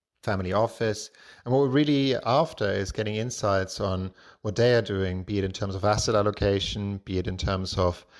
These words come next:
investment themes, be it in terms of operational matters, and therefore get an, an insight into not only globally what do families do in these areas, but at the same time also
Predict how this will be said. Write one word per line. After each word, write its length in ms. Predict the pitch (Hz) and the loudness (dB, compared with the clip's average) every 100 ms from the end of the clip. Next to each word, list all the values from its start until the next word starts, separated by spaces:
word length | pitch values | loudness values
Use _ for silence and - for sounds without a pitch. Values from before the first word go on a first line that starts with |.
| - - - | -20 -18 -6
investment 560 | 92 92 85 - 92 - | 0 0 0 -2 -4 -4
themes, 500 | 113 107 104 101 - | -2 0 0 -2 -4
be 160 | 110 | -2
it 80 | 107 | 0
in 80 | 101 | -2
terms 200 | 104 98 | -2 -2
of 100 | 98 | -4
operational 640 | 95 98 107 117 - 90 | 0 4 4 4 0 -2
matters, 600 | 87 82 - 95 101 - - - - _ - | -2 -4 -4 -2 -2 -4 -10 -18 -20 _ -4
and 300 | 98 101 98 | 0 0 0
therefore 500 | - 101 - 104 101 120 | 2 2 4 2 2 0
get 160 | 107 98 | 0 0
an, 240 | 101 98 - | -2 -4 -6
an 120 | 104 | -6
insight 720 | 117 120 120 - 101 98 - | -2 -2 -2 0 2 0 -2
into 400 | 95 92 - 95 | -8 -8 -6 -4
not 240 | 101 101 | -2 -2
only 600 | 104 107 107 101 95 95 - _ _ - | 0 0 0 -2 -2 -4 -6 _ _ -2
globally 920 | 110 110 113 123 123 135 143 165 175 _ _ _ | 4 6 6 4 2 -2 0 -2 -6 _ _ _
what 580 | 107 107 110 107 - - | -6 0 2 2 -4 -10
do 460 | - 101 98 95 92 _ | -4 -2 0 -2 -6 _
families 500 | - 104 101 95 - | -2 0 2 -2 -2
do 200 | 107 110 | -2 0
in 120 | 113 | 0
these 400 | 110 107 - - | -2 -2 -6 -2
areas, 540 | 104 107 117 123 131 | 2 2 2 2 -2
but 260 | - 104 95 | -4 -2 -2
at 60 | |
the 80 | 98 | -2
same 260 | - 101 98 | -2 0 2
time 220 | 101 95 | 2 2
also 560 | 92 - 98 92 92 | 0 0 2 4 2